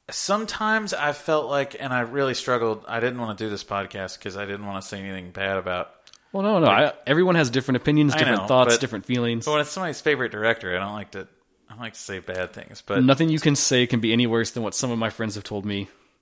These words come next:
Speaker 1: So this
Speaker 2: <laughs> when
Speaker 1: is
Speaker 2: I've subjected them to his films.
Speaker 1: Here's one of the things that I think bothered me the most is sometimes I felt like it was just weird for the sake of being weird.
Speaker 2: Mm.
Speaker 1: Like, the weirdness of things that happened in the film didn't actually go with the plot.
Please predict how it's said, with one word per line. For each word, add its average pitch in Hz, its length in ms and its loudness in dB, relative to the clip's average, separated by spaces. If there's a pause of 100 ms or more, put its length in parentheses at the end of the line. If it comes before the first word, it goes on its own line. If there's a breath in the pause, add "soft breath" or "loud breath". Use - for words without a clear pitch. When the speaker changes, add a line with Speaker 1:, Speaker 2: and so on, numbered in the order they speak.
(120)
Speaker 1:
So 190 280 2
this 185 260 2
Speaker 2:
<laughs> - 20 4
when 208 140 12
Speaker 1:
is - 60 8
Speaker 2:
I've 180 120 6
subjected 135 520 0
them 123 160 -2
to 123 80 -2
his 117 180 -4
films. 110 380 -8 (120)
Speaker 1:
Here's 196 220 2
one 226 100 -2
of 220 80 2
the 185 120 4
things 147 320 -2
that 143 120 0
I 123 100 2
think 120 360 -6
bothered 110 400 2
me 104 80 -4
the 98 100 -4
most 95 460 -4
is 107 120 -4
sometimes 185 520 -4
I 156 100 0
felt 123 300 -2
like 117 220 -4
it 120 100 -8
was 110 180 -6
just - 220 -6
weird 101 400 -4
for - 100 -6
the 95 120 -8
sake 95 280 -6
of - 80 -20
being 90 260 -10
weird. - 360 -14 (280)
Speaker 2:
Mm. 131 140 -6 (200)
Speaker 1:
Like, 110 380 0
the 120 100 -2
weirdness 160 680 -2
of 117 260 -2
things 123 320 -6
that 82 120 -12
happened 107 360 -4
in 101 80 -10
the 95 80 -8
film 101 460 -6
didn't 110 280 -8
actually 98 440 -6
go 95 260 -8
with 95 160 -8
the - 80 -20
plot. 101 480 -6